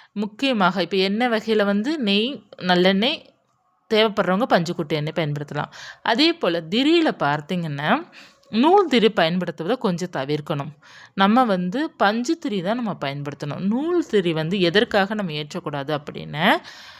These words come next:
ஒரு சில நேரம் வந்து அந்த திரி வந்து கருகிடும். அதாவது, நம்ம வந்து இப்ப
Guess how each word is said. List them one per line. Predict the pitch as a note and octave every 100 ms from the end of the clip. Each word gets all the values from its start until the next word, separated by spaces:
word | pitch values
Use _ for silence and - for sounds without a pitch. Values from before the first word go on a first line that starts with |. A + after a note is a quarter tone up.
| - _
ஒரு | A#3+ D#4
சில | E4+ D4+ B3
நேரம் | A3 A#3+ A3
வந்து | F3+
அந்த | B3 A#3+
திரி | E3 A3+ B3+
வந்து | G3 A#3+ -
கருகிடும். | F3+ E3 A3 A3+ G3+ C#3+ - _ _ _ -
அதாவது, | F3+ F#3+ C4 E4 B3+ E3 F3 A#3 D4+ - -
நம்ம | F#3+ F3+ G3
வந்து | F#3+ F#3+ G#3 D#4 D4+
இப்ப | G3